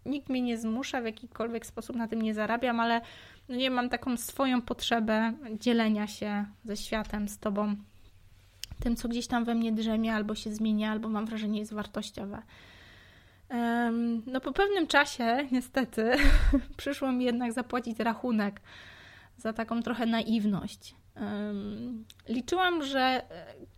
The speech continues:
każda z nas w stowarzyszeniu, e, będzie tak samo zapalona do, wiecie, idei inspirowania rękodzielniczej przedsiębiorczości kobiecej, tak? Trochę jak ja,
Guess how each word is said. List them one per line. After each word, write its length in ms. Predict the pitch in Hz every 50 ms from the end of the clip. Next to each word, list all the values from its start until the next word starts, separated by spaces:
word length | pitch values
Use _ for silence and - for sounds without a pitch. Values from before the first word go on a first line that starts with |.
| - -
każda 420 | - 302 320 302 277 - 277 254
z 60 | 240
nas 360 | 247 240 240 233 240 233 -
w 40 | -
stowarzyszeniu, 1040 | - - - 226 220 220 226 220 226 226 - 233 220 214 214 214 214 220 220 226 233 302 285
e, 280 | 226 208 220 220 220 247
będzie 360 | 277 269 269 247 240 247 233
tak 180 | - 247 240
samo 240 | - - 277 262 262
zapalona 540 | 240 247 240 - 254 233 233 233 226 220 214
do, 200 | 208 214 208 220 - - - - - - - - - -
wiecie, 200 | 202 - - -
idei 340 | 214 202 190 208 214 208 208
inspirowania 920 | 196 190 214 214 202 - - - 226 220 208 202 202 208 214 208 208 202
rękodzielniczej 720 | 202 208 202 208 233 208 208 214 208 202 208 208 202 180 180
przedsiębiorczości 800 | - - 196 196 - - 214 208 208 208 - 196 196 - - -
kobiecej, 480 | - 202 202 196 190 185 - 190 190 -
tak? 260 | - 208 196 214 -
Trochę 260 | - - 196 214 208
jak 220 | 196 196 196 -
ja, 180 | 202 196 196 202